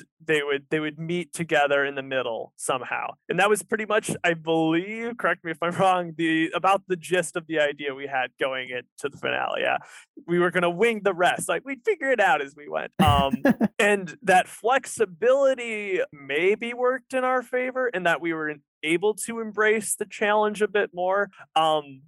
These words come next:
Speaker 1: but I do think at the same time, we still were making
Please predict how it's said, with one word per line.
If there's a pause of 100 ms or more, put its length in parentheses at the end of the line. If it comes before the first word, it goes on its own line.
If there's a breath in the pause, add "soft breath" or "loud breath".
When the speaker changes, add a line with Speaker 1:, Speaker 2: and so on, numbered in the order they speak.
(140)
Speaker 1:
but
I
do
think
at
the
same
time,
we
still
were
making